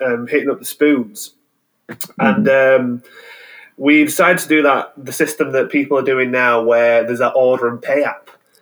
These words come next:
Speaker 1: And so what we did was we had the order and pay app, and you put your table number in and you can order through the phone, but anyone can do it from anywhere. So Larry decided on Facebook to put the table number on Facebook, and we were just getting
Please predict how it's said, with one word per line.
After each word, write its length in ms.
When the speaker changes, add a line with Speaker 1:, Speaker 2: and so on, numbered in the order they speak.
Speaker 1:
And 560
so 200
what 160
we 80
did 140
was 160
we 100
had 160
the 80
order 180
and 120
pay 160
app, 240
and 100
you 100
put 160
your 100
table 320
number 300
in 100
and 140
you 80
can 140
order 260
through 160
the 100
phone, 400
but 180
anyone 420
can 140
do 140
it 140
from 220
anywhere. 480
So 440
Larry 260
decided 600
on 200
Facebook 520
to 60
put 280
the 80
table 340
number 320
on 160
Facebook, 600
and 220
we 120
were 100
just 300
getting 440